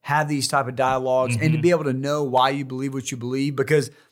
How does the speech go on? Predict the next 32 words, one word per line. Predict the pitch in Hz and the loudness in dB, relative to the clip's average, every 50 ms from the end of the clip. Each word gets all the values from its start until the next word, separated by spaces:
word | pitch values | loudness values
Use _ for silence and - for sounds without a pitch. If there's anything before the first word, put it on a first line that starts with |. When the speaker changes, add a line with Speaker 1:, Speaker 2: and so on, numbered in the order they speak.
| _ _ | _ _
Speaker 1:
the | - 139 143 | -4 -2 0
enemy | 165 180 208 214 202 170 | 0 0 0 0 0 0
is | 147 - | 0 2
trying | - 143 131 117 | 2 0 0 0
to | 113 | -2
pull | - 160 156 | -4 -4 -4
people | 139 156 147 127 139 131 | -2 -4 -4 -2 0 0
away | 131 139 151 185 226 | 2 4 4 2 2
from | 214 202 180 156 | 0 -2 -4 -4
truth, | - - 160 156 156 170 196 - _ _ _ _ _ _ - | -2 0 0 2 2 2 0 -2 _ _ _ _ _ _ 0
uh, | 143 139 135 | 2 2 2
make, | 139 143 147 151 147 147 - | 2 2 0 0 0 -2 -4
you | 147 | -4
know, | 135 | -4
truth | 135 - - 156 156 147 151 | -4 -2 -2 -2 -2 -2 -4
what, | 139 143 147 147 - | 0 2 2 2 2
whatever | 147 147 151 156 151 135 | 2 0 0 0 0 0
you | 135 139 143 135 | -2 -2 -4 -6
think | 110 110 151 151 131 | -4 -4 -4 -2 -2
and | 139 127 120 | -4 -6 -2
feel. | - 160 170 175 165 | -2 0 0 0 0
So | - - 156 139 123 - - _ _ _ 131 | 0 2 4 4 4 2 -2 _ _ _ 0
being | 131 175 214 | 2 2 4
able | 262 254 208 | 4 2 2
to | 180 160 | 2 0
know | 151 151 143 | 0 0 -2
why | 131 120 117 120 123 127 131 143 139 | -2 -2 0 0 2 2 2 0 -2
Jesus | 131 113 123 135 139 135 127 117 - - | -6 -6 -4 -4 -4 -4 -4 -6 -8 -6
was | 123 120 107 98 | -8 -8 -8 -4
God | - 120 120 120 123 123 131 135 135 135 _ _ _ _ _ _ _ | -2 0 2 2 2 2 2 0 -2 -6 _ _ _ _ _ _ _
is | 143 135 123 120 113 - | -2 -2 0 0 -2 -4
paramount. | - _ - 135 135 131 127 120 113 104 98 98 - | -6 _ -6 -2 0 0 0 -2 -2 -6 -8 -8 -10